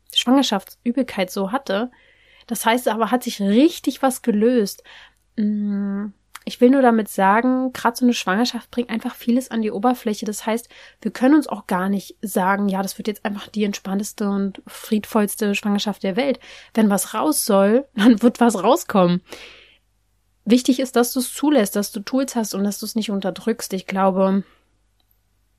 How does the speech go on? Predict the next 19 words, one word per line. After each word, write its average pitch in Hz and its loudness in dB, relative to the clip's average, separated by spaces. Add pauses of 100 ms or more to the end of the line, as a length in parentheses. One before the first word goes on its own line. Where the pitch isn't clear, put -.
(220)
es 240 -8
gehört 196 -2
einfach 196 -2
dazu. 190 -2 (600)
Wir 214 -2
können 233 6
uns 233 6
nicht 220 0
vor - -4
allem 208 0 (760)
schützen. - -6 (800)
Ähm, 202 2 (360)
vor - 0
allem 220 6
nicht 214 4
aus 202 -8
der - -8
Angst 208 0
heraus, - -6